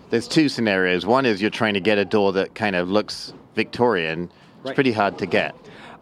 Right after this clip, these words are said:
Speaker 2: Yes, and so a place like this would be, the, I, I'd say, the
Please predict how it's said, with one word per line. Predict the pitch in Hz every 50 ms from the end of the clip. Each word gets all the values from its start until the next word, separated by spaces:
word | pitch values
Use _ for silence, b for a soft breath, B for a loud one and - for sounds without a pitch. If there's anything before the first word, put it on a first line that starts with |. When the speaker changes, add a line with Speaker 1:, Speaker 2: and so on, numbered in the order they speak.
| - - - - -
Speaker 2:
Yes, | - 175 170 - - - - - -
and | 147 139 131
so | - 151 143
a | 131
place | 120 - 165 170 - 170
like | 156 143
this | - 151 147 - -
would | 139 127
be, | 131 127 120
the, | 110 - - - - 117
I, | 120 123 123 - 131 131
I'd | 117
say, | - 135
the | 117 104